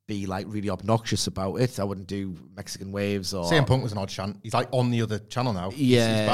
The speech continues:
Speaker 2: back. He's
Speaker 1: I
Speaker 2: there
Speaker 1: just
Speaker 2: too.
Speaker 1: wouldn't be an arsehole about it, but at the same time, I would have to get sort of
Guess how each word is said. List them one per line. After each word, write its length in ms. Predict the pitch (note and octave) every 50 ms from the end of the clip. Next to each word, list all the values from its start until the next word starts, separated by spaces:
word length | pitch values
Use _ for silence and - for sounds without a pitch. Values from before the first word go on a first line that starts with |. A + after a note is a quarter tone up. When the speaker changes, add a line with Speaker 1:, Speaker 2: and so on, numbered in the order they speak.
| G#2+
Speaker 2:
back. 100 | - B1+
He's 180 | - A2 F#2 F#2+
Speaker 1:
I 60 | G#2+
Speaker 2:
there 80 | A2+ A2
Speaker 1:
just 200 | A2+ A#2+ A2 G#2+
Speaker 2:
too. 80 | A2+ A#2+
Speaker 1:
wouldn't 300 | B2 A#2+ B2+ A#2 - -
be 280 | A#2+ A2+ A2+ A2+ - -
an 80 | G#2+
arsehole 440 | A2+ B2 C3+ C3 - - C#3 C3+ C#3
about 300 | C3 A#2 B2+ B2 B2+ F2+
it, 60 | A2
but 80 | - A2+
at 60 | -
the 60 | F#2+
same 240 | F#2 - B2 A#2+ G#2+
time, 300 | - - A#2 A2+ G2+ F#2+
I 180 | F#2+ G2 G2 F#2+ - _ _ _ _ _ _ _ _ _ _
would 80 | A2
have 140 | A#2+ B2+ A#2+
to 80 | - B2+
get 200 | A2 A#2 A2+ -
sort 400 | - - A2+ A2 D#2+ E2+ G#2 F#2
of 80 | -